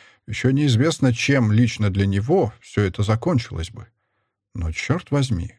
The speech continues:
как же страшно связываться с британцами, тем более с их флотом. Пусть даже половина его сейчас застряла в Суэцком канале.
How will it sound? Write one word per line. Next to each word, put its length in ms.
как 260
же 160
страшно 640
связываться 720
с 80
британцами, 1040
тем 180
более 300
с 120
их 140
флотом. 580
Пусть 240
даже 240
половина 440
его 220
сейчас 580
застряла 680
в 60
Суэцком 540
канале. 560